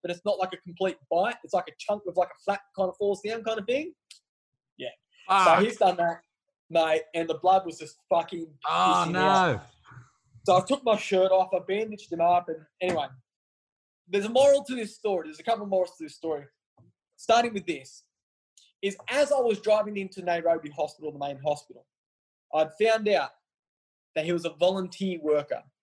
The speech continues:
Speaker 1: That was the first baboon that he had ever handled. He had absolutely no inoculations whatsoever.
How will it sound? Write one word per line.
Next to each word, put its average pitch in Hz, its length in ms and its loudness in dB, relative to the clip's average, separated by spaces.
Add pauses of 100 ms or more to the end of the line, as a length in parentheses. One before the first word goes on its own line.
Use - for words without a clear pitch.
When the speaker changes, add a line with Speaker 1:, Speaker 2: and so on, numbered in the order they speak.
(720)
Speaker 1:
That 190 180 4
was 170 160 -6
the 170 120 -6 (240)
first 240 380 4
baboon 202 380 0
that 180 120 -4
he 175 100 -4
had 170 100 -6
ever 170 300 -2
handled. 190 440 -6 (760)
He 190 100 0
had 185 120 2
absolutely 190 500 0
no 214 400 2
inoculations 185 920 0
whatsoever. 165 720 0